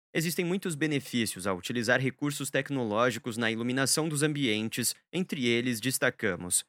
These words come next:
conveniência. Com a automação, você pode controlar as luzes da sua casa por meio de um aplicativo no seu smartphone ou até mesmo por comandos de voz,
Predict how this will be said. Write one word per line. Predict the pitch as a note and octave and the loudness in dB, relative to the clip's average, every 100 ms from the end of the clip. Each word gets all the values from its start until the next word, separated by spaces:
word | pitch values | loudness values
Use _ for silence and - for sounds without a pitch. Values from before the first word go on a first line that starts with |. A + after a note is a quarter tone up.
| _ _ - | _ _ -2
conveniência. | B2 G#2+ A#2 D3+ A2+ A#2+ - C3+ - _ _ _ _ _ | 0 2 2 2 2 0 0 0 0 _ _ _ _ _
Com | D#3+ D#3 | 0 2
a | |
automação, | D#3 D#3+ E3 D#3 - D#3 D#3 | 2 2 2 4 6 6 4
você | C#3+ B2+ | 2 0
pode | A2+ A2 A2 | 2 0 -2
controlar | B2 A#2 G#2 A2+ A#2 | -6 -2 2 4 4
as | F#2+ | 2
luzes | A2+ C3 A#2+ A#2 | 0 0 0 2
da | A#2 | 2
sua | - A2 | 2 0
casa | - A#2 A#2+ A#2 A#2 | 4 4 6 4 0
por | B2 | -2
meio | A2 A2 A#2+ | -2 -2 -2
de | A#2+ | -2
um | |
aplicativo | A2+ C3+ - C3+ - D#3+ D#3+ | -2 -2 0 0 2 2 2
no | D#3 | 0
seu | D3 D3+ | 0 0
smartphone | C3+ C#3 C#3 C3+ - A#2+ C#3 A2+ | 0 0 0 -4 -2 2 2 2
ou | G2 | 0
até | G2+ C#3 | 0 0
mesmo | B2+ A#2+ A#2+ B2 | 2 0 0 -2
por | C3+ | -2
comandos | - A#2+ A#2+ B2 G#2+ | -2 0 0 -2 0
de | A#2+ | -2
voz, | F#2 G#2+ A2 - | 2 4 4 2